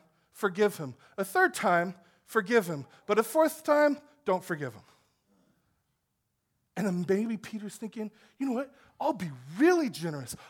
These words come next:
I'll double it and add one for good measure." I mean, seven times is pretty good. And what do you think he expected Jesus to say in response to that? "Why, that's very charitable, Peter.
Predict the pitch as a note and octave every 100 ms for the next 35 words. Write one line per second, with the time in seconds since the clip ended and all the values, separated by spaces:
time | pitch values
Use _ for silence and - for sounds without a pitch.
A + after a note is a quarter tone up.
0 | - A3+ D#4 D#3 B3+ C#4+ A3 A3+ A3 A3
1 | A#3 D4 B3+ G#3 G#3+ - F#3+ G#3 C4+ B3
2 | D4 D4+ G3 - - - G#3 F3 - E4
3 | C#4+ E3+ - D#4+ F4 G3+ D3+ D3+ - -
4 | D#4+ B3+ E3+ E4 D#4 - - - C3 D3+
5 | D#4 C#4+ - C4+ - B3 - - A3+ A3+
6 | E3+ F3 G3+ F#3+ - F3+ - F3+ E3+ -
7 | - F3 E3+ - - D#3 D#3+ - B2+ A#2
8 | - - - A2+ A#2+ C#3+ - F#3 F#3 -
9 | A#3 B3+ G#3+ D3 C3+ - B2+ D#3 C4